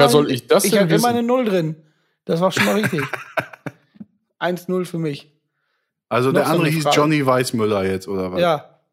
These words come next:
Speaker 1: ja.
Speaker 3: Ja, wo hat denn der sonst noch gezockt, hätte ich fast gesagt, gespielt?
Speaker 1: Bei welchem Film?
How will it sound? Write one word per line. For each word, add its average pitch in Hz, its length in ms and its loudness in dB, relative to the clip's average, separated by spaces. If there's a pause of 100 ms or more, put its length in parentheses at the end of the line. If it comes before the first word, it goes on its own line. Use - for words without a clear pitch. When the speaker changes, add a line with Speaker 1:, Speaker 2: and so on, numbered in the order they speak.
(160)
Speaker 1:
ja. 156 200 -6 (1160)
Speaker 3:
Ja, 85 140 -8
wo 95 120 0
hat 107 80 -2
denn 104 80 -4
der 104 140 0
sonst 120 240 -2
noch 120 100 -4
gezockt, 95 800 -4
hätte 90 140 -4
ich 82 60 -12
fast 92 200 -10
gesagt, 95 340 -10
gespielt? 92 440 -10
Speaker 1:
Bei 143 180 -4
welchem 160 200 -2
Film? 220 360 -4